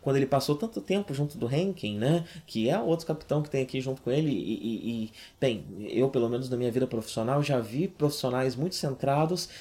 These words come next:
se perderem na, na, na, na, no, no exagero, né, na inconsequência de outros profissionais, é, que tão ali acompanhando eles, ou em situações superior, né, é, su-, de superior. Então isso também pode tá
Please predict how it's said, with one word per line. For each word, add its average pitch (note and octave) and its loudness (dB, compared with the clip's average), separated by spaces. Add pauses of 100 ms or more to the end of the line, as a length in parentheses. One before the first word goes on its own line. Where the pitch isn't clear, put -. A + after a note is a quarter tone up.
se - -2
perderem E3 6 (260)
na, B2 2
na, A#2+ 0
na, A2 0
na, G#2 -6 (460)
no, A2+ -2
no A2 -2
exagero, A2+ 2
né, C#3 4
na A#2+ 0
inconsequência B2 0 (220)
de - 2
outros C3+ 4
profissionais, A2 -4 (240)
é, G2+ 0
que B2 -4
tão A#2 -2
ali A2 2
acompanhando G#2+ -2
eles, C#3 2
ou A2 -2
em A2 -4
situações G#2 -4 (260)
superior, A#2 2
né, A#2+ 0
é, - -6
su-, - -6
de A2 -8
superior. A#2+ 2
Então B2 -2
isso B2 -4
também B2+ 0
pode D3 2
tá C3+ 0